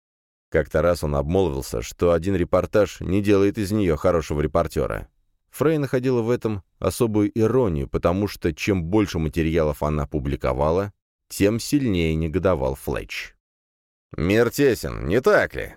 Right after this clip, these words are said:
Мы уж подумали, ты попала в программу защиты свидетелей, уехала в такой спешке, даже не попрощалась толком.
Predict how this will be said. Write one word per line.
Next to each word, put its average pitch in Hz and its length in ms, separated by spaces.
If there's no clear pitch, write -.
Мы 78 200
уж 85 180
подумали, 101 680
ты 80 200
попала 82 520
в - 80
программу 82 500
защиты 82 400
свидетелей, 92 880
уехала 110 560
в - 120
такой 151 360
спешке, - 460
даже 82 280
не 85 60
попрощалась 95 680
толком. 67 460